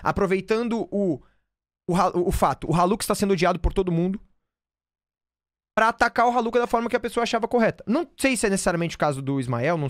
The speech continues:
eu não acompanhei essa treta através do Ismael, não sei qual que era a definição dele sobre Raluca ser trans ou não.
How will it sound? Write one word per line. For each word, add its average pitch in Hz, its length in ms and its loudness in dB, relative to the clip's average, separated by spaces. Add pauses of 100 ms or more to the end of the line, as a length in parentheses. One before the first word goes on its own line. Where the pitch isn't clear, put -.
eu 131 100 -4
não 147 80 -2
acompanhei 139 440 -2
essa 120 200 -2
treta 127 200 -6
através 117 300 -6
do 120 40 -6
Ismael, 117 300 -2
não 165 120 -4
sei 160 240 -4 (320)
qual 160 200 2
que 170 120 -2
era 151 240 2
a 143 40 0
definição 147 520 -2
dele 147 240 0
sobre 147 440 -2 (200)
Raluca 143 320 0
ser 156 180 -2
trans 151 220 -2
ou 190 80 -2
não. 127 120 -6